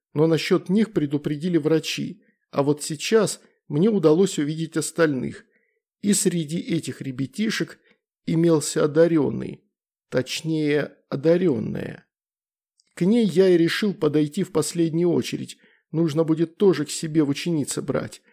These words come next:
Оказалось, что всех детей привезли с одного города, и у всех одна и та же болезнь –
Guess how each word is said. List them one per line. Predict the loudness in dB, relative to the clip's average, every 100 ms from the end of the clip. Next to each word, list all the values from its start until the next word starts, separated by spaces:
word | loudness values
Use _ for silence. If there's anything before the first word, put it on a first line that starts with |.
| _ _
Оказалось, | -6 0 2 2 2 0 -2 _ _
что | -10 -4 -2
всех | -2 -2
детей | -4 -4 -4
привезли | -2 -2 0 0 -2
с | -2
одного | -2 0 0 -2
города, | 0 0 0 -2 -4 -6 -12 _ _
и | -2
у |
всех | -2 0 2 2 -2
одна | -4 0 0
и |
та | 2 0
же | 0
болезнь – | 0 0 0 2 0 -2 -10